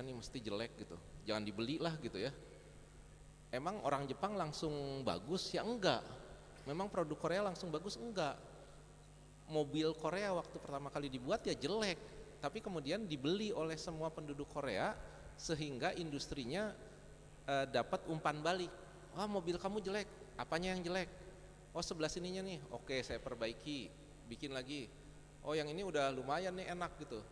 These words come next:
"Yang ininya masih jelek." "Oke, perbaiki terus, terus, terus." Jadi akhirnya jadi bagus gitu. Tapi kalau kita baru pertama kali mengeluarkan kemudian,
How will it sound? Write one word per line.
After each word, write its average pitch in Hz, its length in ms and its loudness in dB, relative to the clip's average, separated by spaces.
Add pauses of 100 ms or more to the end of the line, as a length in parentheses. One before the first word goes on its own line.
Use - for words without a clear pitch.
(140)
"Yang 151 160 -2
ininya 202 320 0
masih 190 140 -2
jelek." 185 340 0
"Oke, 147 320 0
perbaiki 127 560 -2
terus, 226 260 2
terus, 240 220 -2
terus." 247 240 -4
Jadi 170 240 -2
akhirnya 185 320 0
jadi 170 180 2
bagus 208 540 4
gitu. 156 320 -2 (320)
Tapi 170 160 -2
kalau 208 240 4
kita 233 320 4 (400)
baru 160 180 4
pertama 175 460 0
kali 170 260 2
mengeluarkan 160 680 0
kemudian, 175 400 0